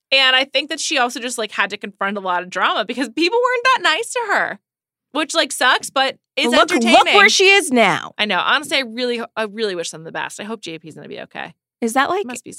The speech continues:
Speaker 1: scary.
Speaker 2: ex-, what happened to him?
Speaker 1: It's an autoimmune disease, I believe, where
Speaker 2: Okay.
Speaker 1: your immune system, like, reacts when it's not supposed to, and so it, like, starts, like, fighting your body, your own body.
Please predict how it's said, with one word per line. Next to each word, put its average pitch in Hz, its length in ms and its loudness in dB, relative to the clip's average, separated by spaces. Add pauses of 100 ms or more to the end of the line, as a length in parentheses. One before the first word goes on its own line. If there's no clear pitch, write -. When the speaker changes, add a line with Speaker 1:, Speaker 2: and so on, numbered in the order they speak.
(120)
Speaker 1:
scary. 269 140 0
Speaker 2:
ex-, - 200 -10
what 254 200 -4
happened 254 380 -8
to 196 80 -16
him? - 140 -16
Speaker 1:
It's 247 160 -2
an 302 120 0
autoimmune 220 600 -2
disease, 294 320 -8
I 311 100 -8
believe, 320 320 -8
where 294 100 0
Speaker 2:
Okay. 202 140 -2
Speaker 1:
your 185 140 -2
immune 185 320 -8
system, 185 380 -12
like, 165 180 -14
reacts 170 380 -10
when 170 80 -14
it's 175 100 -18
not - 180 -16
supposed 160 360 -16
to, 214 240 -10
and 165 220 -12
so 165 240 -8
it, - 80 -12
like, 165 120 -12
starts, - 260 -14
like, 160 120 -20
fighting 160 500 -10
your 160 200 -12 (180)
body, 156 280 -10
your 160 240 -12
own 147 180 -14
body. 135 380 -12